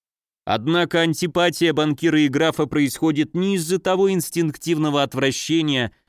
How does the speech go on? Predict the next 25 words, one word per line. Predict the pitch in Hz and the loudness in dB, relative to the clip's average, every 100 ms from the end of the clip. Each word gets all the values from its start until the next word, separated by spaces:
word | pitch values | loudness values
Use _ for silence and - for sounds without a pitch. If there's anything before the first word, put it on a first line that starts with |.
| _ | _
которое | - 135 165 170 170 | -4 0 2 2 2
непобедимо | 185 185 170 180 165 185 175 | 0 0 -2 -2 -2 0 0
разделяет | 139 123 160 156 147 - | 0 0 2 2 0 -2
некоторые | 143 156 156 151 156 151 | 0 0 0 -2 0 0
натуры. | 147 139 160 156 123 82 _ _ _ _ | 0 0 0 2 2 0 _ _ _ _
Я | 95 82 127 | -6 -2 0
думаю, | 151 160 160 | 0 2 0
они | 160 165 | 0 0
действительно | 135 147 - 165 - 160 156 | -2 -4 -4 -4 0 0 2
ненавидят | 156 156 156 175 160 | 0 0 -2 0 -2
друг | 127 147 127 | 0 -2 0
друга | 135 156 143 135 - _ - | 0 2 2 0 -4 _ -4
по | 135 | -2
причине, | 151 156 - 175 175 | -2 -4 -4 -2 -2
в | 147 | -2
которой | - 143 165 151 | -4 -2 2 0
сами | 127 160 165 160 | 0 0 0 0
не | 147 | 0
отдают | 135 113 127 127 147 151 - | -2 -2 0 2 0 -2 -8
себе | - 135 123 127 | -4 -2 2 0
отчёта. | 117 - 117 98 - 73 - _ _ _ _ - | -2 -4 -2 -2 -4 -14 -18 _ _ _ _ -4
Их | 123 127 | -2 0
ненависть | 147 165 165 156 147 - | 0 2 0 0 -2 -2
имеет | 156 160 151 - | 0 0 -2 -4
причину, | 147 147 - 165 143 95 | -4 -4 -4 -2 -2 -4